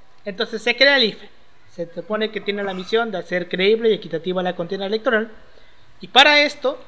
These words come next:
se le dotó de mecanismos institucionales que así lo asegurasen, como el control, supervisión y en algunos casos calificación del proceso electoral por un consejo integrado por seis consejeros ciudadanos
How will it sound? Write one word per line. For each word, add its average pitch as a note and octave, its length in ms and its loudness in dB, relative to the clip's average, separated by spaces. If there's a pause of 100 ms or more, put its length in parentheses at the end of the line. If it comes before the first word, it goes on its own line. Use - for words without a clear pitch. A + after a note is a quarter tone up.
(140)
se G3+ 200 -2
le C#4 140 8
dotó B3+ 360 4
de G#3+ 100 4
mecanismos G#3 720 -4
institucionales A3 1000 -2
que F#3 80 -6
así - 180 -12
lo D#3 100 -10
asegurasen, G3 540 -2 (520)
como F3+ 220 0
el C#4+ 100 0
control, A#3 500 4
supervisión A3 960 -2
y G#3 80 4
en C4+ 80 6
algunos A3+ 360 0
casos G3 420 -4
calificación A3 720 -4
del G3 140 -2
proceso E3 360 -8
electoral F3 500 -4 (460)
por A#3 140 4
un C4 140 -2
consejo A3+ 520 0
integrado G3+ 580 -2
por F3 160 -4
seis F#3 260 -4
consejeros F3+ 560 -4
ciudadanos F#3+ 640 -4